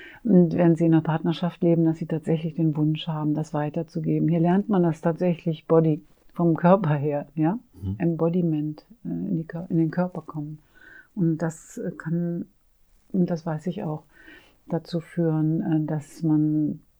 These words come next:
Speaker 1: dass du dann in Anführungsstrichen zu Hause oder beim nächsten Mal anders drauf bist.
Speaker 2: Mhm.
Speaker 1: So, du hast gelernt, dass es eben auch befriedigend ist, erstmal zu geben
Speaker 2: Mhm.
Speaker 1: und dann zu nehmen.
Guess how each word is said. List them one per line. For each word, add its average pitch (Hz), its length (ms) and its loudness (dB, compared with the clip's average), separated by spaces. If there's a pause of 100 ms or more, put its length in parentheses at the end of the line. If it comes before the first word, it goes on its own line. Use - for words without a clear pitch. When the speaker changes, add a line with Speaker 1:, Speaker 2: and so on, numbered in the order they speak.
(720)
Speaker 1:
dass 160 220 -6
du 175 240 2
dann 170 320 2
in 165 140 0
Anführungsstrichen 156 580 -6
zu 151 200 -4
Hause 180 280 2
oder 156 240 0
beim 156 220 -2
nächsten 160 440 -2
Mal 156 240 -2 (300)
anders 170 400 0
drauf 160 360 -8
bist. 135 300 -10 (220)
Speaker 2:
Mhm. 90 240 -10 (240)
Speaker 1:
So, 160 140 -8
du 160 100 -4
hast 160 200 -8
gelernt, 165 540 0
dass 165 180 -4
es 165 160 -14
eben - 280 0
auch 156 200 -6
befriedigend 170 720 -2
ist, 156 200 -8 (140)
erstmal 156 360 -4
zu 156 160 -6
geben 165 400 -4 (640)
Speaker 2:
Mhm. 95 280 -10 (800)
Speaker 1:
und 160 180 -2
dann 156 160 -2
zu 147 160 -8
nehmen. 143 380 -6